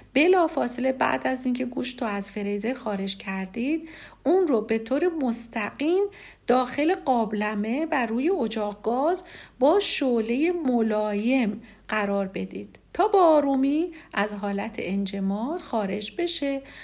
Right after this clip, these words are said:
و خونابهٔ اونم وارد غذا بشه و ارزش غذایی خودش رو حفظ کنه. البته به شرطی می‌تونیم از این روش استفاده کنیم که قبل از اینکه گوشت رو فریز کنیم،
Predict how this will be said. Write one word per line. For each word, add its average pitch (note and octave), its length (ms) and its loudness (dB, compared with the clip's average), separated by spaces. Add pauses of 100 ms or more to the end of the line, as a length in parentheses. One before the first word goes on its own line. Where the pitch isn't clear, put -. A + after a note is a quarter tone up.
(200)
و F4 100 6
خونابهٔ A3+ 640 0
اونم C4 520 0
وارد A#3+ 440 -2
غذا A3+ 440 -4
بشه F#3+ 400 -6 (520)
و A3 140 4
ارزش G#3+ 500 -2
غذایی G3 640 -6
خودش F#4+ 500 0
رو G#4+ 220 2 (220)
حفظ G#3+ 400 -4
کنه. F#3+ 480 -6 (680)
البته C4 440 4
به D#4 120 0
شرطی C#4 420 -2
می‌تونیم D4 420 -2
از C4 160 -4
این C#4+ 140 -2
روش C4+ 360 -2
استفاده C4+ 520 -4
کنیم C4 340 -4
که B3+ 120 -6 (100)
قبل B3 260 -2
از B3 180 -2
اینکه C4 380 0 (360)
گوشت C4+ 320 -2
رو A3+ 80 2
فریز G#3+ 520 -4
کنیم، A3+ 580 0